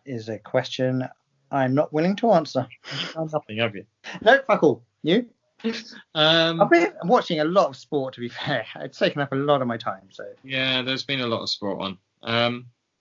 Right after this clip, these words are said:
Speaker 2: I, I watched the Challenger documentary on Netflix. You've seen it?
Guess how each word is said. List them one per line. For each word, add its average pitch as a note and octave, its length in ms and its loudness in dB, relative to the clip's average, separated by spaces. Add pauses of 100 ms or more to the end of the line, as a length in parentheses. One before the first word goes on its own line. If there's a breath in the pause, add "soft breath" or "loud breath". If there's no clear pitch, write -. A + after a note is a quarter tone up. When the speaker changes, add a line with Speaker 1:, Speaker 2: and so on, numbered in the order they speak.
(360)
Speaker 2:
I, A3 720 2
I A3+ 120 2
watched B3 380 -4
the F#3+ 640 -4
Challenger G3 460 -2
documentary C3 540 -4
on C3 160 -4
Netflix. - 680 -6 (640)
You've E3 100 -10
seen G3+ 280 -4
it? C#4 60 -18